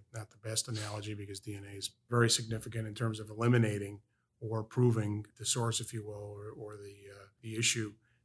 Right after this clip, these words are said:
Here, though, it, it certainly helps to, to, you know, eliminate potentially areas and,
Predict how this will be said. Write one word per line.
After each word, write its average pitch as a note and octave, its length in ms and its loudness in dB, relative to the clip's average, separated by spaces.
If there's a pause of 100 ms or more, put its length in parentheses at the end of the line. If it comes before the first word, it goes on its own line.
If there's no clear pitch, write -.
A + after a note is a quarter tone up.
(240)
Here, B2+ 380 8
though, A2 440 6
it, A2+ 200 -8
it B2+ 100 -6
certainly A#2+ 320 0
helps A2 300 0
to, A2+ 160 -4
to, G#2 400 -8 (200)
you A2+ 120 -8
know, G2+ 160 -8
eliminate A2+ 580 2
potentially A#2+ 640 -2
areas A#2 520 0
and, G#2+ 180 -8